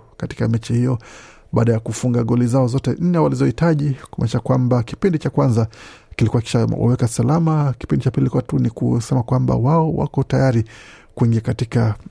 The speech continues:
uh, robo finali, ambapo sasa walikuwa tu ni kuweza kupiga pasi ama joga bonito kama wanavyosema kule Brazil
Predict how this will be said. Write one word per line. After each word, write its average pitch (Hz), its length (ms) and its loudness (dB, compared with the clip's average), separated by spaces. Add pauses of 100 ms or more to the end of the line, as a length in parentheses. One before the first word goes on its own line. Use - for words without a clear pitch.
(240)
uh, - 480 -10
robo 113 180 2
finali, 113 480 0 (200)
ambapo 113 420 0
sasa 120 260 -4
walikuwa 117 380 0
tu 123 180 0 (580)
ni 123 100 2
kuweza 120 480 0
kupiga 135 520 -4
pasi 135 540 -2 (280)
ama 120 280 2
joga 143 240 2
bonito 135 280 0
kama 117 360 0
wanavyosema 113 460 -2
kule 110 200 -4
Brazil 127 360 -2